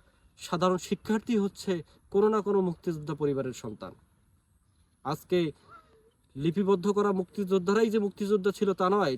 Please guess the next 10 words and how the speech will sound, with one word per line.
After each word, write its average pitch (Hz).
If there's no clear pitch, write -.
ত্রিশ 202
লক্ষ 185
মা 165
বোন 170
শহীদ 165
হয়েছে, 120
যাদের 143
কোনো 156
তথ্যই 147
নাই। 107